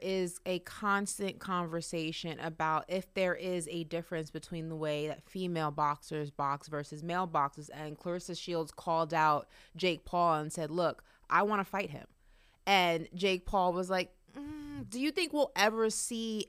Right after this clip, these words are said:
a fight go down, a match go down between a male boxer and a female boxer? How close do you think we are to seeing that happen?"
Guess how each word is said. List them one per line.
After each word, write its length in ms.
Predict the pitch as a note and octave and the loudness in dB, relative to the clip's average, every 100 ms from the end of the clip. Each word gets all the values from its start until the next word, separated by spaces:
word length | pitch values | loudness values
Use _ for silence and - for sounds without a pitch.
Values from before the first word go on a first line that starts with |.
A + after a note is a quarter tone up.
| F#3+ | 0
a 340 | G3 F#3 F3+ | 2 2 0
fight 520 | - - G3+ G#3+ E3 - _ _ _ | -4 0 2 4 2 -6 _ _ _
go 200 | - G3+ | 4 6
down, 460 | G#3 G3 F#3+ D3+ C#3+ | 6 4 4 2 -2
a 60 | E3 | -4
match 460 | F3 F3+ G3 F#3+ | 0 2 0 -2
go 180 | F3+ F#3 | -2 0
down 460 | E3+ F3+ F#3 E3+ E3 | 2 2 2 0 -4
between 420 | E3+ - F#3 F3 - | -6 -6 -6 -6 -4
a 140 | E3 | -2
male 380 | D#3+ E3 E3+ E3+ | 0 2 4 2
boxer 500 | D#3+ D3 - E3+ D#3 - | 2 0 -2 -4 -4 -4
and 120 | D#3 | -6
a 60 | |
female 440 | D3+ A3 A#3+ E3+ C3 | -8 -6 -4 -4 -6
boxer? 360 | A#2 A2+ - C#3+ | -8 -8 -10 -4
How 180 | F#3 | -2
close 340 | F#3+ - G3+ G3+ | -2 -4 -4 -4
do 100 | F#3 | -8
you 120 | F3 | -10
think 220 | E3+ E3+ E3 | -6 -6 -4
we 100 | D#3 | -2
are 160 | D3 | -2
to 140 | D3+ D#3 | -4 -10
seeing 260 | - D#3 | -8 -6
that 160 | D3 C#3 | -8 -8
happen?" 400 | C#3+ C#3 - | -8 -10 -14